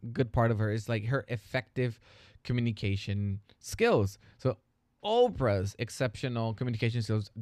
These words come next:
driven by emotional, uh, intelligence, um, have played a pivotal role in her success. So she has this just natural understanding of how to convey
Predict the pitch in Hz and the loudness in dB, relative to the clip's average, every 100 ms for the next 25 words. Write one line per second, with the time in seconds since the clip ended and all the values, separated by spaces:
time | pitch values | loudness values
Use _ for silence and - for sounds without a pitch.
0 | 110 113 131 165 202 208 180 131 120 107 | -4 2 4 6 6 6 2 0 0 -2
1 | 101 98 101 98 - _ _ 107 101 95 | -4 -4 -6 -6 -8 _ _ -2 -2 -2
2 | 113 104 98 98 104 - 147 - - - | -2 0 2 2 2 0 -2 -8 -20 -20
3 | - - _ _ - 117 110 107 127 170 | -20 -20 _ _ -2 2 2 0 2 2
4 | - - 160 165 - - 127 120 - 180 | 2 0 4 4 2 2 4 4 6 6
5 | 175 160 135 110 127 117 107 110 120 - | 8 6 4 4 6 6 2 0 -2 -2
6 | 123 - 208 127 - 113 120 110 160 185 | -4 2 2 2 -4 -2 -2 0 -2 0
7 | 185 165 165 - - - - - 120 139 | 0 0 -2 -4 -14 -20 -16 -10 2 4
8 | 143 151 - 147 - 131 123 127 156 - | 6 2 0 -2 -2 0 2 6 4 4
9 | - 151 120 92 87 _ _ _ - 131 | 2 4 6 4 0 _ _ _ -4 -2
10 | 135 131 123 - 113 113 113 113 107 104 | 0 -2 -2 -2 0 2 2 0 -2 -6
11 | - 139 143 143 143 139 120 98 104 104 | -4 0 4 4 2 -2 0 4 6 8